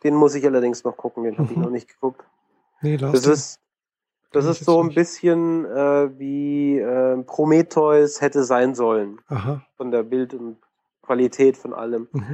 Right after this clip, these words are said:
Speaker 2: Mhm.
Speaker 1: Mehr weiß ich auch nicht.
Speaker 2: Mhm. Prometheus habe ich jetzt auch noch nicht angeguckt. Äh, ich, ich, ich wollt's mir eigentlich mal anschauen, aber irgendwie war mir dann doch das Ganze ein bisschen zu gruselig.
Speaker 1: Okay,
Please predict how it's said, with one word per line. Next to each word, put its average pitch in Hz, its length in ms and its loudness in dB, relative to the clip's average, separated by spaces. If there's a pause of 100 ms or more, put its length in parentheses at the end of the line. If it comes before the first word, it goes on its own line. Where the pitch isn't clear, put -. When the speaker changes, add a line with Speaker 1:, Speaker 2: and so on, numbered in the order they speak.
(220)
Speaker 2:
Mhm. 127 240 -2
Speaker 1:
Mehr 127 180 0
weiß 120 240 0
ich 135 140 -4
auch 113 140 -6
nicht. 123 180 -8
Speaker 2:
Mhm. 147 220 -8 (240)
Prometheus 170 440 2
habe 156 140 4
ich 151 60 4
jetzt 143 100 -6
auch 135 80 0
noch 165 80 4
nicht 190 160 2
angeguckt. 185 540 0 (760)
Äh, 156 380 2
ich, - 160 -8 (120)
ich, - 100 -4 (100)
ich - 160 -12
wollt's 202 240 2
mir 196 100 4
eigentlich 170 220 2
mal 151 120 0
anschauen, 208 500 0 (380)
aber 165 360 0
irgendwie 180 400 2
war 165 120 4
mir 170 120 4
dann 165 260 4
doch 160 300 2
das 160 240 0
Ganze 156 260 2
ein - 20 -8
bisschen 160 200 -2
zu 156 100 -2
gruselig. 156 560 2 (2000)
Speaker 1:
Okay, 139 520 0